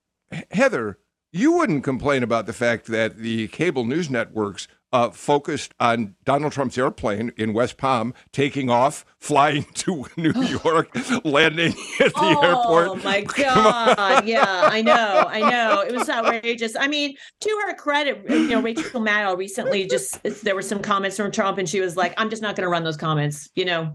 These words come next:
Speaker 2: it, it, it's a-, about, about, about his, uh, conviction, you know. She's just like, "I'm not gonna run them because it's the same stuff we always hear." But, yeah, they're definitely still making mistakes.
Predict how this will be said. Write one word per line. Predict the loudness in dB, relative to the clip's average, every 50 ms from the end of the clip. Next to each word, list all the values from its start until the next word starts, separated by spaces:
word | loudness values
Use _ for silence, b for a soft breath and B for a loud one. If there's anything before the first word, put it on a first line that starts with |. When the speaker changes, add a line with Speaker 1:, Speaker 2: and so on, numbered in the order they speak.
| -6 _
Speaker 2:
it, | -2 -2 -2
it, | 0 -2 -4 -4 -4 -8 -10
it's | -10 -10 -10 -6 -4
a-, | -4
about, | -2 0 0 0 0 2
about, | 0 -2 0 0 -2 -2 -2
about | -2 -2 -2 -2
his, | -2 -2 -2 -4 -4 -4
uh, | -4 -4 -4 -4
conviction, | -4 -4 -4 -2 -2 -4 -4 -4 -4 -4 -2 -2 -2 -4 -4 -4 -4
you | -2 -2 0
know. | 0 0 0 -2 -4 B B B B
She's | -8 -6 -4 -4
just | -4 -2 -2
like, | -2 -2 0
"I'm | 0 0
not | 0 0
gonna | 0 -2 0
run | 0 -2 -2 -2
them | -6 -8 -8 -8
because | -10 -8 -6 -8 -8 -6
it's | -6 -6
the | -6
same | -4 -2 -2 -2 -2
stuff | -4 -4 -4 -4 -4
we | -4 -4
always | -2 -2 -2 -4 -4
hear." | -4 -4 -4 -4 -4 -6 B B B B B -12 B
But, | -2 -2 -2 0 -2
yeah, | -2 -2 -2 -2 -4
they're | -2 -2 -2 -2 -2
definitely | -4 -6 -6 -8 -8 -8 -6
still | -8 -6 -4 -4 -4 -4
making | -4 -6 -6 -6 -6 -4 -2
mistakes. | -2 -2 -2 -2 -2 -2 -2 -4 -6 -8 -10 -10